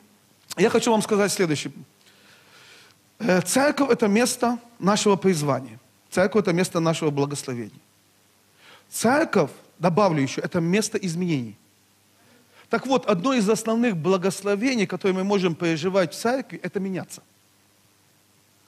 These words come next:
Бог приводит нас в церковь для того, чтобы помочь нам пережить благословение изменений.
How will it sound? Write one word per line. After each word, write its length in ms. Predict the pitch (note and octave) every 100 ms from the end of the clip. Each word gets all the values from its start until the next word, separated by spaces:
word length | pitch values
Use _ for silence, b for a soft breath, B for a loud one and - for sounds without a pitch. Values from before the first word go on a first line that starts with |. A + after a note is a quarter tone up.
| b -
Бог 320 | D#3 C#4+ C#4+
приводит 420 | A#3 A#3 B3+ B3+
нас 160 | A#3+ G#3+
в 80 | -
церковь 380 | - C#4+ - A#3+
для 100 | F#3+
того, 160 | G#3+ A3
чтобы 240 | - F#3
помочь 360 | E3+ F3+ A3+ A3+
нам 160 | A3 G#3+
пережить 460 | E3+ E3 C#3+ G#3+
благословение 1040 | D#3+ E3 D#3+ D#3+ - E3 D3 A3+ B3+ G#3 G3 G3
изменений. 560 | F#3 G3 G3 D#3+ B2